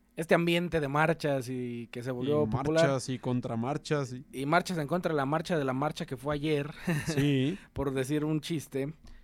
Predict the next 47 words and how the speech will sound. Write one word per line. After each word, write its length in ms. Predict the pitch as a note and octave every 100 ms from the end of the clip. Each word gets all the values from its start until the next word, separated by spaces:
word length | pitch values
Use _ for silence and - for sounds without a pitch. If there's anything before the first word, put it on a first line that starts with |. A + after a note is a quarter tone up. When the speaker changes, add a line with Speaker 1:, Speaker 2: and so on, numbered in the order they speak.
| -
Speaker 1:
chascarrillo, 640 | C#3+ - C#3+ D3+ C#3+ C#3+ - - _ _
este, 840 | C#3 C#3+ - D#3 D#3 D3+ D3 C#3 - _ _ _ _ _ -
la 100 | D3+
mofa 420 | G3 G#3+ G3+ E3+
misógina 580 | D3 D3 F#3+ - F3+ F3+
<laughs> 200 | - -
que 120 | E3
Speaker 2:
Se 80 | E3
Speaker 1:
ha 20 |
generado. 80 | F3 F3+
Speaker 2:
desató 460 | F#3+ F3 F3 B3
una, 200 | C#4+ C#4+
no, 520 | B3 A3 G#3+ - A#3+
no, 180 | A3+ C4+
vaya, 280 | A#3 C4+ C4+
no, 140 | B3+
no 200 | C#4+ C4
nomás 260 | C#4+ C#4 C#4+
misógina, 560 | C#4 A3+ F3+ G3 G#3+ F3+
o 40 |
sea, 120 | D#3+
fue 140 | F3+ A#3
una, 580 | C4 D4 B3+ D#3+ C#3 E3 _ _ _ _ _ _ _ _
fue 180 | - F3+
una 120 | A3+
marejada 580 | A#3+ G#3+ E3 - E3+ A3+
de, 240 | A3 F3 C#3
de 140 | D3
burlas, 720 | C#3 D#3+ F#3+ F#3 F3 E3 D3+
de, 720 | C#3+ C3+ C3 B2 A#2 A2+ A2+ A#2
de, 340 | A#2+ A#2 A2+
de 500 | B2 B2 A#2 A#2 A#2
risotada, 760 | A#2+ B2+ C#3+ C3 E3 E3+ D#3 D3
de, 560 | C3 A2+ A2 A2+ A#2+
si 160 | B2+ D3
tú 120 | D3+
quieres, 300 | E3+ F3+ E3+
este, 240 | D#3 - C#3
muchas, 320 | C3+ E3 F#3
muchas 340 | E3 D#3+ F3+
cosas 300 | - F3 F3+ D#3
llegaron 320 | C3+ C#3 E3+
a 60 | D3
ser 180 | D3+ D#3
incluso, 460 | D3 E3 D3 D#3+
este, 280 | C3+ - A2+
altamente 800 | A2 C3 D3 D3+ D3 D#3 C#3+ -